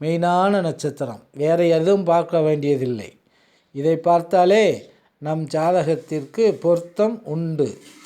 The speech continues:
என்று சோதிடர்களே சொல்லுவார்கள். ஏனென்றால், எங்கோ பிறந்த ஆணுக்கும் யாரோ பெற்ற பெண்ணுக்கும்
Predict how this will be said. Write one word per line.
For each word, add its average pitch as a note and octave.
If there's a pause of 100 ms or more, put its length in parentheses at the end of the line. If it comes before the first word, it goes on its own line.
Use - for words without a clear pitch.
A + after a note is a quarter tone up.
(100)
என்று E3 (220)
சோதிடர்களே F3+
சொல்லுவார்கள். F3+ (640)
ஏனென்றால், F3+ (380)
எங்கோ F#3
பிறந்த F3
ஆணுக்கும் E3+
யாரோ E3
பெற்ற E3+
பெண்ணுக்கும் D#3+